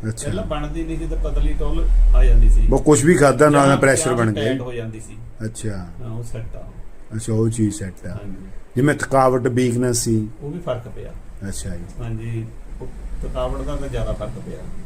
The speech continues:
Speaker 1: ਕਿੰਨੇ ਟਾਈਮ ਹੋ ਗਿਆ ਤੁਹਾਨੂੰ ਯੂਜ਼ ਕਰਦਿਆਂ ਨੂੰ?
Speaker 2: ਮੈਨੂੰ ਜੀ ਚਾਲੀ ਕੁ ਦਿਨ ਹੋ ਗਏ।
Speaker 1: ਚਾਲੀ ਕੁ ਦਿਨ ਹੋ ਗਏ ਤੁਹਾਨੂੰ
Speaker 2: ਹਾਂਜੀ।
Speaker 1: ਸਰਵਿਸ ਪੈਕ ਲਏ ਨੂੰ।
Speaker 2: ਹਾਂਜੀ।
Speaker 1: ਲੱਖਾਂ ਹੀ ਲੋਕ ਤੁਹਾਡੀ ਵੀਡੀਓ ਦੇਖਣਗੇ।
Speaker 2: ਹਾਂਜੀ।
Speaker 1: ਬਾਡੀ ਸਰਵਿਸ ਬਾਰੇ ਕੀ ਸੁਨੇਹਾ ਦੇਣਾ ਚਾਹੋਗੇ ਤੁਸੀਂ?
Speaker 2: ਨਹੀਂ, ਮੈਂ ਤਾਂ ਕਹਾਂ ਇਹ ਬਹੁਤ ਵਧੀਆ ਚੀਜ਼ ਆ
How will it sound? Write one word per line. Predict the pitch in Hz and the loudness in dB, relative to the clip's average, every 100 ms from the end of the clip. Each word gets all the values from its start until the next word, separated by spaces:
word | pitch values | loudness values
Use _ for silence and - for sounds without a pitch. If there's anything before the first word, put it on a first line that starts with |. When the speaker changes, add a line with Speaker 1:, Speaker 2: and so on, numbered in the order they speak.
| - | 2
Speaker 1:
ਕਿੰਨੇ | 139 143 143 | 4 6 6
ਟਾਈਮ | 135 135 131 | 6 4 6
ਹੋ | 127 | 6
ਗਿਆ | |
ਤੁਹਾਨੂੰ | 117 143 131 | 6 6 4
ਯੂਜ਼ | 123 113 | 4 4
ਕਰਦਿਆਂ | 120 113 110 107 | 4 4 4 2
ਨੂੰ? | 104 104 - - - - | 0 -4 -10 -12 -12 -10
Speaker 2:
ਮੈਨੂੰ | 135 143 147 160 | -8 -6 -6 -8
ਜੀ | 160 170 | -10 -8
ਚਾਲੀ | 131 131 135 | -6 -6 -6
ਕੁ | |
ਦਿਨ | 135 131 | -6 -4
ਹੋ | 120 | -4
ਗਏ। | 104 104 - | -6 -6 -4
Speaker 1:
ਚਾਲੀ | - 120 120 117 | 2 4 6 6
ਕੁ | |
ਦਿਨ | 120 | 8
ਹੋ | 113 101 | 6 4
ਗਏ | 95 | -2
ਤੁਹਾਨੂੰ | 95 110 104 | -2 0 0
Speaker 2:
ਹਾਂਜੀ। | 117 - - - | -2 -4 -6 -2
Speaker 1:
ਸਰਵਿਸ | 113 110 - | 2 2 2
ਪੈਕ | 110 104 | 0 0
ਲਏ | 104 101 98 | -2 -2 -2
ਨੂੰ। | |
Speaker 2:
ਹਾਂਜੀ। | 123 - - - - - | -4 -4 -6 -6 -4 2
Speaker 1:
ਲੱਖਾਂ | 143 143 156 | 2 6 8
ਹੀ | |
ਲੋਕ | 156 151 143 | 8 8 6
ਤੁਹਾਡੀ | 160 156 | 6 6
ਵੀਡੀਓ | 131 123 120 127 | 4 4 6 8
ਦੇਖਣਗੇ। | 113 - 110 113 101 - | 6 4 2 2 2 -2
Speaker 2:
ਹਾਂਜੀ। | 113 101 92 - - 113 | -6 -8 -10 -12 -6 2
Speaker 1:
ਬਾਡੀ | 135 135 147 | 4 6 6
ਸਰਵਿਸ | 143 143 123 | 6 4 4
ਬਾਰੇ | 139 139 | 4 4
ਕੀ | 143 151 | 4 2
ਸੁਨੇਹਾ | - 135 127 123 | 4 4 4 4
ਦੇਣਾ | 120 117 | 4 4
ਚਾਹੋਗੇ | 117 117 127 120 | 4 4 4 2
ਤੁਸੀਂ? | 113 - | 0 -4
Speaker 2:
ਨਹੀਂ, | 143 | -6
ਮੈਂ | 135 131 | -8 -8
ਤਾਂ | 147 | -8
ਕਹਾਂ | 147 | -8
ਇਹ | 151 | -8
ਬਹੁਤ | 127 123 123 | -6 -6 -6
ਵਧੀਆ | 117 139 | -6 -6
ਚੀਜ਼ | 139 131 123 | -6 -10 -10
ਆ | 143 | -10